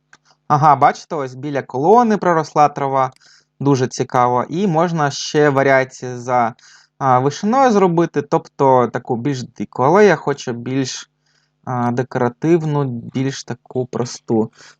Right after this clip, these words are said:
А, текстура мені подобається. Тобто, бачите, ожила вже картинка, вже в мене якісь газони видавались. А, дуже цікаво. Думаю, рефлексію та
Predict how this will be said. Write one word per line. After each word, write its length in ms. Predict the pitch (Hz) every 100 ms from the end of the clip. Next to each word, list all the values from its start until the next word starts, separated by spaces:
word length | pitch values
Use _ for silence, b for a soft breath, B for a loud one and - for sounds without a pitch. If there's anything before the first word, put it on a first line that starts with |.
| _ _
А, 420 | 123 135 135 131 131 -
текстура 440 | 175 - 226 247
мені 200 | 160 175
подобається. 640 | 196 123 101 110 113 110 107
Тобто, 300 | 120 - 120
бачите, 480 | 120 156 - - 135
ожила 540 | 143 170 175 156 131
вже 160 | 123 123
картинка, 560 | 131 131 170 196 147
вже 200 | 131 135
в 40 | 147
мене 240 | 127 135
якісь 260 | 120 135 123
газони 460 | 139 123 117 113
видавались. 720 | 113 113 113 110 117 120 120 _ B B B B _
А, 240 | 135 131 123
дуже 360 | 117 143 151
цікаво. 600 | 147 - - 120 117 113 120 b b _
Думаю, 500 | 170 220 190 160 147
рефлексію 680 | 151 - 160 - 180 165 147
та 580 | 147 135 131 131 127